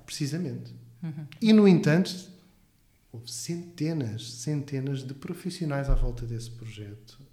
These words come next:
Speaker 1: Houve, eh, também, eh, dezenas de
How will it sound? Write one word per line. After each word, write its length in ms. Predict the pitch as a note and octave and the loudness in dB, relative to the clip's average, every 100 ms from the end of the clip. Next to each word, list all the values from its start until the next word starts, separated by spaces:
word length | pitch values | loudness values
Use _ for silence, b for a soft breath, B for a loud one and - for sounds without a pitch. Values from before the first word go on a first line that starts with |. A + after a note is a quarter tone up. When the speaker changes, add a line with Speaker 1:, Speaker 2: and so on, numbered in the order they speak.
| _ | _
Speaker 1:
Houve, 220 | C3 A#2+ - - | -12 -12 -14 -12
eh, 580 | B2 A#2+ A#2 A#2 A#2+ A#2 | -10 -6 -6 -6 -8 -10
também, 540 | A#2+ A#2 B2+ B2 A#2 A2+ - A#2+ | -8 -6 -6 -4 -6 -8 -12 -16
eh, 1040 | A#2+ B2 C3 - _ _ _ _ _ - C3 A#2+ | -18 -18 -20 -20 _ _ _ _ _ -20 -14 -10
dezenas 760 | A2+ A#2 A#2+ D#3+ F3+ D#3+ C3+ A2+ | -6 -4 -2 2 2 2 0 -4
de 160 | A#2 | -10